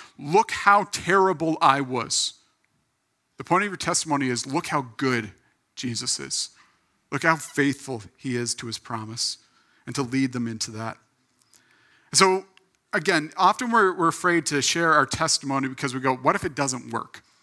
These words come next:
And what I mean is this, we're going, "The person might not accept Jesus if I, if I share my testimony." And so we, we hold back. But, but Acts chapter twenty-six, that's a great text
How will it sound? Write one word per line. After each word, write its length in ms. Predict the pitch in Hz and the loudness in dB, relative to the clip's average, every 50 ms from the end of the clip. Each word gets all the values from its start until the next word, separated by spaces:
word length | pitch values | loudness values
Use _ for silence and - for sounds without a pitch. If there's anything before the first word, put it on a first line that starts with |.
| _ _ _ - | _ _ _ -4
And 120 | 147 147 | 2 4
what 100 | 175 185 | 6 6
I 60 | 202 | 6
mean 160 | 202 202 190 | 4 0 0
is 100 | 170 139 | 2 2
this, 180 | 139 147 120 - | 2 0 0 0
we're 100 | 147 147 | 0 2
going, 200 | 143 151 147 139 | 2 2 2 2
"The 80 | 135 139 | 0 -2
person 320 | - - 202 190 - 180 | 0 0 0 0 0 0
might 200 | 170 165 165 156 | 0 -2 0 2
not 180 | 151 139 139 131 | 2 2 2 2
accept 320 | - - - 147 123 - | 0 -2 -2 -2 -2 -4
Jesus 400 | - 139 131 120 117 113 110 - | -2 -2 -2 -2 -2 -2 -4 -4
if 120 | 135 113 | -2 0
I, 200 | 135 123 120 107 95 - - - - - - _ _ _ _ _ _ _ _ _ _ _ _ _ _ _ - | 0 0 0 -2 -6 -12 -20 -20 -20 -20 -20 _ _ _ _ _ _ _ _ _ _ _ _ _ _ _ -8
if 140 | 151 139 139 | -4 -2 0
I 80 | 139 | 0
share 220 | - - 131 123 120 | 0 0 -2 -2 -2
my 120 | 117 113 | -2 -4
testimony." 560 | - - 127 117 - - 131 123 123 117 120 | -4 -2 -2 -2 -2 -4 -4 -4 -6 -4 -4
And 80 | 117 110 | -2 -4
so 80 | - | -2
we, 140 | 135 139 143 | 0 -2 -2
we 160 | 139 143 135 | -2 0 -2
hold 340 | 127 - - 160 160 156 127 | -2 -2 0 -2 -2 -2 0
back. 440 | 113 127 123 120 127 131 - - - - _ _ - | 0 2 2 2 2 -2 -6 -14 -18 -20 _ _ 0
But, 300 | 156 156 151 - - 151 | 2 2 2 0 -2 -2
but 160 | 156 180 - - | -2 0 2 4
Acts 240 | 190 202 - - | 4 4 2 0
chapter 260 | - - 240 - 208 185 | -2 -2 -2 0 -2 -4
twenty-six, 560 | - 190 190 170 156 - - 160 - - - | -4 -4 -4 -2 -2 -2 -2 -2 -2 0 0
that's 200 | 147 156 - - | 2 2 0 0
a 60 | 170 | -2
great 520 | - - 127 127 135 139 147 143 - _ | -4 -4 -2 0 2 2 2 0 -4 _
text 480 | - - 135 151 - - - - - - | -4 0 0 0 2 0 -2 -2 -4 -6